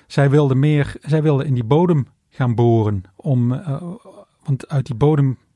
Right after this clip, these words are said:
kun je van alles, eh, aflezen. Eh, je hebt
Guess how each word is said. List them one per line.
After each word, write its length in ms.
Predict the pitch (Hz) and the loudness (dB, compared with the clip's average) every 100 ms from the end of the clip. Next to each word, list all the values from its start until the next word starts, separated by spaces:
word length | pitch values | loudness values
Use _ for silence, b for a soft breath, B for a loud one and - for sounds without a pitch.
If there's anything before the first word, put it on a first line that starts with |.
| _ _ | _ _
kun 160 | - 135 | -2 0
je 80 | 123 | 0
van 120 | 127 | 0
alles, 380 | 160 135 - - | 0 -2 -6 -6
eh, 300 | 120 117 123 | -4 -4 -4
aflezen. 640 | 180 180 147 120 107 110 - _ 165 | -4 -2 -2 -4 -6 -10 -14 _ -14
Eh, 80 | 139 131 143 175 b b b | -14 -16 -16 -18 b b b
je 120 | 127 | -6
hebt 320 | 120 - - | -6 -8 -20